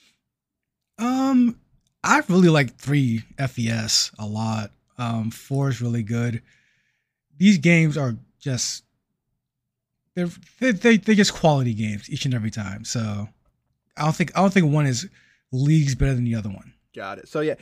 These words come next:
Speaker 2: it's gonna be tough. Like, Monster Hunter Rise is the other one that I'm,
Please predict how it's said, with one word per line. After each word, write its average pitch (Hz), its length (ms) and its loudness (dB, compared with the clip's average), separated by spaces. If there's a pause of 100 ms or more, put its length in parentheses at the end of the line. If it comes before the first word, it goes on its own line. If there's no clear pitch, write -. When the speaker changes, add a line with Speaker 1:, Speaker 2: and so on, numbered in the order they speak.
(240)
Speaker 2:
it's 190 120 -4
gonna 285 140 0
be - 80 -4
tough. 113 280 -2
Like, 135 120 -2
Monster 262 320 0
Hunter 240 180 0
Rise 160 320 4
is 156 80 -10
the 156 80 -4
other 156 100 -2
one 156 120 -4
that 143 180 -4
I'm, 127 400 -2